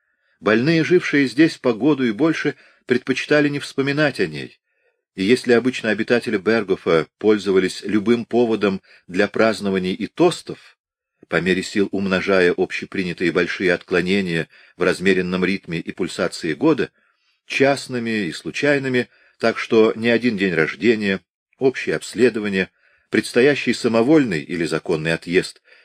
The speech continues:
не обходились без пиршества и хлопанья пробок в ресторане, то годовщину приезда отмечали разве что молчанием, позволяя ей проскользнуть незаметно, а то и в самом деле, видимо, забывая о ней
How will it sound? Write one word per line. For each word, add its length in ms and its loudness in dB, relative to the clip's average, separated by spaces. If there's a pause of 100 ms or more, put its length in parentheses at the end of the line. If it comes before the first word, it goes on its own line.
(100)
не 100 -4
обходились 600 -2
без 220 -4
пиршества 640 -4
и 160 -4
хлопанья 560 -2
пробок 420 -4
в 40 -10
ресторане, 540 -2 (800)
то 120 4
годовщину 500 2
приезда 580 2
отмечали 520 -2
разве 320 0
что 220 -4
молчанием, 840 -4 (320)
позволяя 480 2
ей 260 0
проскользнуть 840 0
незаметно, 600 -4 (380)
а 100 -6
то 120 0
и 80 0
в 60 -8
самом 360 -4
деле, 240 2
видимо, 340 -4
забывая 640 0
о 60 0
ней 340 0